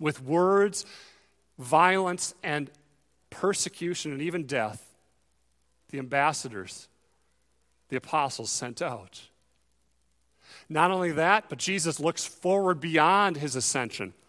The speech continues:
There will be the day when you'll be handed over. Courts and councils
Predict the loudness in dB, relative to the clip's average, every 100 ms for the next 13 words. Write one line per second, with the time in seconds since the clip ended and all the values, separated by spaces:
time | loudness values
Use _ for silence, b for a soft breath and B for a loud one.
0 | B B B B 2 6 6 2 0 2
1 | 6 6 6 2 -2 -2 -2 0 0 0
2 | 0 0 -2 -8 _ _ _ _ _ _
3 | _ _ _ _ _ _ _ -10 2 6
4 | 6 2 -4 -4 -6 -6 -6 -6 -4 0
5 | 0 0 -4 -6 -8 -10 -8 -10